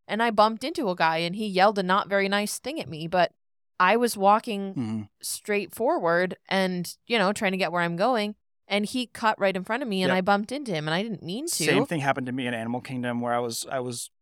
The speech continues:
Speaker 2: walking kinda, I, I, I, I was walking quickly 'cause I was trying to get somewhere and
Speaker 1: Right.
Speaker 2: some dude stopped and he pivoted in, right in front of me and I ran into him and he, like, you know, "Where,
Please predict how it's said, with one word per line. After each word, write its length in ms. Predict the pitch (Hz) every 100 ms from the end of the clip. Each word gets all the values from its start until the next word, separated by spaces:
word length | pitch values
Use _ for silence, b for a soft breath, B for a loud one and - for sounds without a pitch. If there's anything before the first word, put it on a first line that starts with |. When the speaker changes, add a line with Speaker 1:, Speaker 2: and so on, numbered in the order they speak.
| _ -
Speaker 2:
walking 400 | 143 135 175 151
kinda, 260 | 147 123 - _ _ _ _ _ 139
I, 80 | 139
I, 180 | 139 135 -
I, 240 | 135 127 -
I 40 |
was 120 | 143 131
walking 280 | 139 160 143
quickly 360 | 143 - 160
'cause 120 | -
I 20 | 131
was 80 |
trying 160 | - 120
to 40 | 113
get 120 | -
somewhere 500 | 131 123 123 123 - -
and 180 | 135 120
Speaker 1:
Right. 140 | 120
Speaker 2:
some 160 | 151 135
dude 200 | 139 131
stopped 360 | - 120 117
and 80 | 135
he 60 | 120
pivoted 480 | - 131 123 131 127
in, 120 | 120
right 180 | 120 120
in 100 | 127
front 160 | 123 120
of 60 |
me 100 | 139
and 80 | 139
I 40 | 113
ran 180 | 117 117
into 240 | 123 151
him 140 | 151 151
and 100 | 127
he, 120 | 131
like, 240 | 123 117 - _ _ _
you 100 | 120
know, 180 | 104 107
"Where, 260 | 127 190